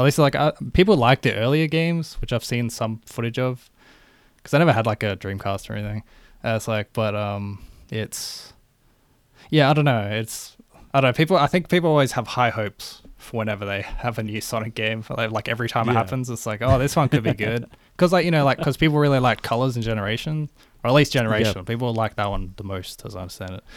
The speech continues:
Speaker 2: Yeah.
Speaker 1: Um, so it's like, you know, there's, like, they've still got something there, like, that team.
Speaker 2: Yep.
Speaker 1: So, I don't know.
Speaker 2: Definitely,
Speaker 1: But
Speaker 2: definitely remember that, a lot of that buzz around Generations,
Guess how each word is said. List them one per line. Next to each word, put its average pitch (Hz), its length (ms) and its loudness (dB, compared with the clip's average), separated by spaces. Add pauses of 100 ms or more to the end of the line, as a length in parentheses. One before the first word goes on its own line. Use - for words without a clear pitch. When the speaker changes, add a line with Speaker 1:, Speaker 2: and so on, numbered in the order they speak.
(180)
Speaker 2:
Yeah. 95 300 -2
Speaker 1:
Um, 95 100 -6
so 107 220 -4
it's 101 120 -8
like, 127 140 -6
you - 60 -4
know, 143 160 0
there's, 165 240 0
like, 160 160 2
they've 175 140 -4
still 143 200 -2
got 113 260 -2
something 113 460 -4
there, 117 340 0 (140)
like, 113 120 -6
that 107 180 0
team. 123 440 -4
Speaker 2:
Yep. 104 280 -4 (320)
Speaker 1:
So, 107 540 -4 (360)
I 151 100 -4
don't 147 120 -2
know. 101 260 -2
Speaker 2:
Definitely, 113 520 -8 (680)
Speaker 1:
But 123 140 0
Speaker 2:
definitely 120 180 -8
remember 101 360 -10
that, 98 160 -8
a 95 40 -10
lot 98 180 -4
of 92 60 -6
that 92 160 -6
buzz 90 220 -6
around 87 320 -6 (180)
Generations, 87 720 -8